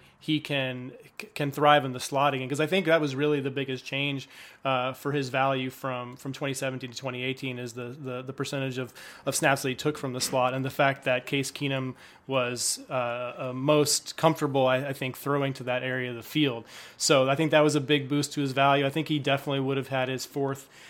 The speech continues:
uh, thousand-yard season if he had remained healthy. I think he played twelve games and missed, missed four, missed four or five, something like that. Um, so I, I, I felt good about him until that injury. Now going forward, I, I don't know. I, I mean,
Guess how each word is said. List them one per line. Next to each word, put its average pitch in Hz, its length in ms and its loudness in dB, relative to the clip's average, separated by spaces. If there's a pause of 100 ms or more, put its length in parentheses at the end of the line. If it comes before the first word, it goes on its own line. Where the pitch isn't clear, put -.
(180)
uh, 127 220 2
thousand-yard 135 640 2
season 139 480 -2
if 127 160 -8
he 123 160 -6
had 123 180 -4
remained 123 360 -8
healthy. 131 380 -4
I 120 40 -4
think 127 100 -8
he 123 60 -8
played 123 260 -8 (160)
twelve 139 380 -2
games 151 440 -2
and 123 120 -6
missed, - 260 -4
missed 123 220 -10
four, 131 340 -6
missed - 200 -12
four 139 120 -8
or 127 60 -6
five, 131 280 -2
something 135 160 -8
like 131 140 -8
that. 135 240 -2 (340)
Um, 117 220 -6
so 123 300 -2
I, 143 460 -4
I, 151 240 -2
I 160 40 4
felt 190 260 8
good 175 160 6
about 165 280 10
him 156 100 6
until 151 240 2
that 143 160 4
injury. 143 480 0
Now 135 300 0
going 131 240 -4
forward, 127 400 -6
I, 120 260 -8
I 117 40 -8
don't 110 180 -12
know. 107 140 -8
I, 117 200 -6
I 117 40 -8
mean, 117 240 -8